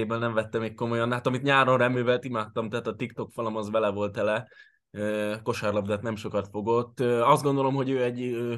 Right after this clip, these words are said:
egy, ö, kívülről egy ilyen nagyon tojokrás stílusú ember, de azért a pályán mindig és minden körülmények között a maximumot nyújtja. Én nem gondolom, hogy ez, ez gondot jelentene.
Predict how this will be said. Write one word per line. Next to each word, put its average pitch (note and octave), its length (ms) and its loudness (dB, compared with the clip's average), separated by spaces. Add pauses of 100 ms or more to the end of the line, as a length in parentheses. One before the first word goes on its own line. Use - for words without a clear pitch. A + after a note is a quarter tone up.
(340)
egy, A#2 260 -6
ö, A#2+ 200 0
kívülről B2+ 600 4
egy A2+ 160 0
ilyen A#2 180 -6
nagyon A2+ 480 -6 (800)
tojokrás A2+ 520 0
stílusú A#2 580 -4
ember, A2+ 380 0
de A2 120 0
azért A2 340 0
a A2+ 60 -2
pályán G#2 400 0
mindig G#2+ 460 -4
és G2 160 -6
minden G2 320 -6
körülmények G2+ 480 -6
között G2+ 300 -8
a G#2 40 -6
maximumot G2+ 600 -6
nyújtja. G#2 360 -6
Én G#2 80 -4
nem G2+ 260 -4
gondolom, F#2+ 400 -6
hogy G2 180 -6
ez, G2 280 -4
ez G#2 180 -6
gondot G#2 360 -6
jelentene. G2+ 600 -6